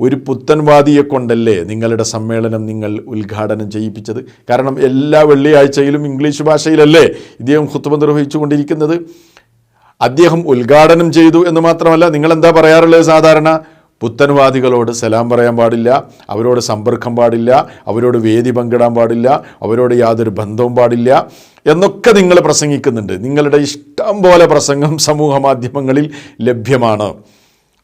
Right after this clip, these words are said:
അപ്പോൾ നിങ്ങൾ നോക്കൂ, നിങ്ങളുടെ ആശയത്തിൽ നിന്ന് നിങ്ങൾ പിറകോട്ട് പോയില്ലേ? നിങ്ങൾ പുത്തൻവാദിയെ കൊണ്ടുവന്ന് നിങ്ങളുടെ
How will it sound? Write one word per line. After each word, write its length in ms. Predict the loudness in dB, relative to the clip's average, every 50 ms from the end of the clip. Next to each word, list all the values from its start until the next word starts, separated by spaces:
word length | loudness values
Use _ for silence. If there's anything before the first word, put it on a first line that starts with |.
| -4 0
അപ്പോൾ 140 | 0 2 2
നിങ്ങൾ 160 | 2 2 2 4 4
നോക്കൂ, 200 | 4 2 2 -2 -2 -2
നിങ്ങളുടെ 360 | -2 0 2 2 4 6 6 6 6 4 4
ആശയത്തിൽ 500 | 2 2 2 0 0 0 0 0 0 0 0
നിന്ന് 160 | 0 -2 -2 -2 0
നിങ്ങൾ 160 | 0 2 2 2 2
പിറകോട്ട് 360 | 2 2 2 4 2 2 2 2 2
പോയില്ലേ? 400 | 2 2 2 2 2 4 4 4 2 0 -4 -12 -20 -20 _ _ _ -6
നിങ്ങൾ 200 | -2 2 2 2 2 2
പുത്തൻവാദിയെ 760 | -2 -4 -2 0 0 0 2 4 4 4 4 4 2 2 0 0 0 -2
കൊണ്ടുവന്ന് 600 | -4 -4 -2 -2 0 0 0 0 0 0 0 0 0 0 -2 -8 -16 -18 -12 -10 -8
നിങ്ങളുടെ 400 | -6 -2 0 0 0 2 0 0